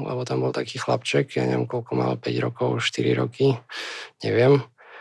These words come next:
A on, on namiesto toho Véčka ukazoval, že iba jeden prst. A tak sa zdravia tí islamisti, hej.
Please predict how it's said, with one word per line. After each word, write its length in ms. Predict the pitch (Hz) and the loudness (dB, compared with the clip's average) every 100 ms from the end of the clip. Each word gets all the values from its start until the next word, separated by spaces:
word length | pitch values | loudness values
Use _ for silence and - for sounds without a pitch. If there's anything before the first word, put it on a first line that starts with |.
| - - _ | -20 -20 _
A 160 | - | -2
on, 240 | 120 131 139 | 0 2 2
on 160 | - | 4
namiesto 400 | 139 151 147 - | 8 8 8 4
toho 160 | 156 151 | 8 10
Véčka 400 | 135 131 - 147 | 12 8 6 4
ukazoval, 480 | 131 139 143 139 139 | 6 4 6 8 6
že 320 | 131 131 127 | 6 4 4
iba 160 | 127 131 | 6 8
jeden 320 | 135 127 117 | 8 6 2
prst. 560 | - - - - - - | -2 -4 -8 -12 -16 -12
A 240 | - 113 113 - - - | -6 -4 -4 -6 -12 -2
tak 240 | 127 117 | 0 2
sa 80 | 139 | 2
zdravia 320 | 123 135 131 | 6 8 8
tí 160 | 120 127 | 8 4
islamisti, 560 | - 127 110 110 - - | 6 4 4 2 -6 -4
hej. 180 | 117 | -4